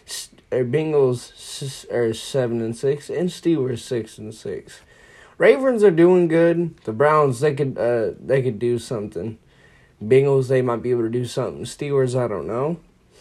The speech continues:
For the A F C South, the, the Titans are nine and four, the Colts are seven and six, the Texans are two and eleven, and the Jags are two and eleven.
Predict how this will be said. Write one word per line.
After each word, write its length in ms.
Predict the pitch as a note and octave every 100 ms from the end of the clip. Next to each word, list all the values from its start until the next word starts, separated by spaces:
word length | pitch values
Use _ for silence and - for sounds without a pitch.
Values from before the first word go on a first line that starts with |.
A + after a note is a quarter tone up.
| - - - _ _ _
For 240 | _ F#3+ D#3
the 200 | C#3+ D#3
A 280 | D#3 D#3+ D3+
F 80 |
C 220 | C#3 D#3 C3
South, 500 | - D#3+ D#3 B2+ -
the, 360 | B2 C#3 B2 -
the 160 | - C3+
Titans 500 | C3 D3+ B2+ C3+ C3
are 180 | G#2+ C3+
nine 320 | C3 C3+ C#3+
and 200 | C3+ A#2+
four, 340 | - C#3+ C#3+ C3
the 100 | B2
Colts 380 | - C#3+ C3
are 240 | - A2 A#2
seven 480 | - D3+ C#3+ C3 C3
and 240 | B2 A#2
six, 540 | - - D#3+ G#2+ - -
the 180 | C3+
Texans 680 | C3 - F3 C#3 D3 C3 -
are 200 | A#2 B2+
two 380 | - C#3+ C#3 C3
and 220 | A2 B2
eleven, 520 | A#2 A#2 A2 A2 G#2+ - _ _ -
and 160 | B2 B2
the 60 |
Jags 520 | A2 B2+ B2 A2+ G#2 -
are 160 | A#2 A#2
two 320 | A2+ C3+ B2
and 120 | A#2
eleven. 560 | A#2 A#2 A#2 A2+ A#2